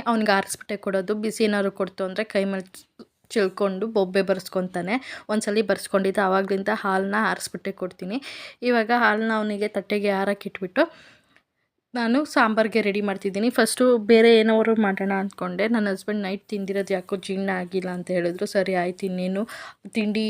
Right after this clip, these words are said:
ಮಾಡೋದ್ಕಿಂತ ಒಂದೇ ಸಲ ಸಾಂಬಾರು ಮಾಡಿಬಿಡೋಣ ಗ್ರೇವಿ ಥರ. ಅದಕ್ಕೆ ಕಾಂಬಿನೇಷನ್ ಆಗಿ ಚಪಾತಿ ಮಾಡಿಬಿಡೋಣ. ಬೆಳಗ್ಗೆ ಲೈಟಾಗಿ ರೈಸ್ ಇತ್ತು, ರೈಸ್ ಮಾಡಿಬಿಡ್ತು ಅಂದರೆ ಸ್ವಲ್ಪ ಲೈಟಾಗಿ ಅನ್ನ ಸಾಂಬಾರು ತಿನ್ಕೊಂಡು ಮಧ್ಯಾಹ್ನಕ್ಕೆ ಚಪಾತಿ ತಿನ್ಕೊತಾರೆ, ಇಲ್ಲ ಮೊಸರನ್ನ ಏನಾದರೂ ತಿನ್ಕೊತಾರೆ ಅಂತ ಹೇಳ್ಬಿಟ್ಟು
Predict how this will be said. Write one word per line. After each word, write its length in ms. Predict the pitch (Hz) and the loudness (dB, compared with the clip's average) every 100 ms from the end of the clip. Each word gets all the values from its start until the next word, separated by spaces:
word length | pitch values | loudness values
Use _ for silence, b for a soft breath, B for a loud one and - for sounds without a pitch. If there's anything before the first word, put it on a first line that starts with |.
| 214 208 | -2 -2
ಮಾಡೋದ್ಕಿಂತ 720 | 202 190 185 - 185 180 214 | -2 0 0 -2 -10 -6 -2
ಒಂದೇ 340 | 220 196 196 | 0 0 -2
ಸಲ 300 | 196 190 214 | -2 -2 0
ಸಾಂಬಾರು 540 | 247 226 190 190 196 196 | 0 0 0 0 0 -2
ಮಾಡಿಬಿಡೋಣ 480 | 180 - 185 180 180 | -4 -6 -6 -4 -6
ಗ್ರೇವಿ 360 | 180 185 185 190 | 0 2 2 -2
ಥರ. 220 | - 170 247 B B - | -6 -4 -4 B B -2
ಅದಕ್ಕೆ 340 | 226 262 277 | 0 0 0
ಕಾಂಬಿನೇಷನ್ 600 | 269 226 214 202 196 202 | 2 2 2 -2 -4 -6
ಆಗಿ 140 | 190 226 | -4 -2
ಚಪಾತಿ 440 | - 202 196 - | -2 0 -2 0
ಮಾಡಿಬಿಡೋಣ. 560 | 208 190 185 185 180 190 240 - | -2 -2 -4 -4 -4 -2 -4 -4
ಬೆಳಗ್ಗೆ 320 | 208 202 202 | -2 0 2
ಲೈಟಾಗಿ 680 | 208 202 220 220 202 240 294 - - | 4 4 2 0 -2 -6 -8 -10 2
ರೈಸ್ 400 | 220 233 - - | 4 4 0 -2
ಇತ್ತು, 340 | 196 - 262 285 B B B B - | -4 -4 -8 -8 B B B B 2
ರೈಸ್ 260 | 226 254 - | 2 4 0
ಮಾಡಿಬಿಡ್ತು 520 | 226 196 196 - 185 | 0 0 -4 -4 -6
ಅಂದರೆ 220 | 185 240 | -2 -2
ಸ್ವಲ್ಪ 260 | 254 220 220 | 0 0 2
ಲೈಟಾಗಿ 440 | 208 208 220 214 | 4 4 2 2
ಅನ್ನ 220 | 233 202 | 2 0
ಸಾಂಬಾರು 360 | 208 220 196 196 | -2 0 -2 -4
ತಿನ್ಕೊಂಡು 400 | 196 180 190 208 | -8 -8 -6 0
ಮಧ್ಯಾಹ್ನಕ್ಕೆ 440 | 247 214 202 220 | 0 0 -2 -4
ಚಪಾತಿ 320 | 196 190 185 196 | -4 -4 -4 -4
ತಿನ್ಕೊತಾರೆ, 600 | 196 185 190 185 185 214 | -4 -6 -8 -6 -2 0
ಇಲ್ಲ 120 | 208 | -2
ಮೊಸರನ್ನ 440 | 208 190 208 202 | -2 -4 -2 0
ಏನಾದರೂ 380 | 196 185 185 196 | -2 -6 -10 -12
ತಿನ್ಕೊತಾರೆ 640 | - 196 185 185 185 185 | -10 -10 -8 -8 -8 -8
ಅಂತ 180 | 185 180 | -8 -6
ಹೇಳ್ಬಿಟ್ಟು 440 | 190 185 180 - | -6 -6 -6 -4